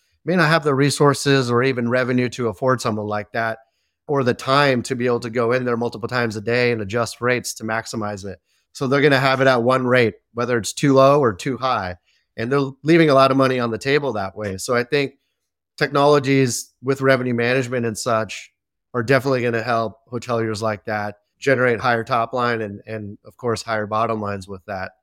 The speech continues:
And then you have other softwares like C R Ms and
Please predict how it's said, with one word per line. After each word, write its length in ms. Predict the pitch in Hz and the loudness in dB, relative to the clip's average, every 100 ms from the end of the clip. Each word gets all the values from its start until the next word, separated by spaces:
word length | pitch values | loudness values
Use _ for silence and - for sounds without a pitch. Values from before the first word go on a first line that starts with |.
| _ _ | _ _
And 140 | 147 160 | 0 4
then 140 | 180 | 6
you 120 | 156 | 6
have 280 | 151 127 104 - | 6 2 -2 -2
other 200 | 151 147 | 2 2
softwares 640 | - 127 120 127 123 113 | 4 2 2 2 2 2
like 240 | 113 110 - | -2 -4 -4
C 220 | - 135 | -2 0
R 400 | 123 120 123 120 | 2 2 2 2
Ms 240 | 117 110 | 0 -2
and 260 | 110 104 95 | -6 -8 -10